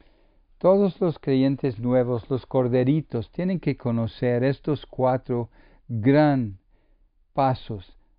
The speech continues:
de Cristo y cómo se aplican a sus vidas.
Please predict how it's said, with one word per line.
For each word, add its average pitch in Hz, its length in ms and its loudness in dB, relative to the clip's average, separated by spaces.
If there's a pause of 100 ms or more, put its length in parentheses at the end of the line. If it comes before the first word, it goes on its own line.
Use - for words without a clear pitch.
(140)
de 113 180 -4
Cristo - 680 -10 (280)
y 135 140 0
cómo 151 300 0
se - 180 -4
aplican 117 720 -4
a 110 160 -10
sus 101 280 -6
vidas. 90 680 -10